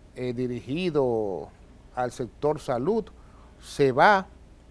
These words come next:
en el tema de las parturientas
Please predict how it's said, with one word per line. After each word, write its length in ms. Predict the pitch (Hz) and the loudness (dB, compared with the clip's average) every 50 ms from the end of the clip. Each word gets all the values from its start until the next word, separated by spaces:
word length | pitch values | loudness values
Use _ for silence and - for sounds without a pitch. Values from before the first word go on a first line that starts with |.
| - - - | -20 -12 -6
en 600 | 139 139 139 139 135 135 131 127 120 117 117 117 110 | -2 0 0 0 0 -2 -4 -6 -8 -8 -8 -8 -6
el 180 | 131 127 117 | -6 -6 -6
tema 380 | - - - 147 165 180 180 170 | -6 -2 -2 0 0 0 0 0
de 100 | 165 165 | 2 2
las 200 | 151 139 - - | 2 0 -2 -2
parturientas 1500 | - 143 131 123 120 - - 127 123 123 135 165 196 208 180 147 127 - 127 117 113 - - - - - - - - | 0 0 0 0 -2 -4 -4 -4 -4 -2 0 0 0 0 0 -2 -4 -4 -4 -4 -4 -6 -10 -14 -14 -14 -16 -18 -20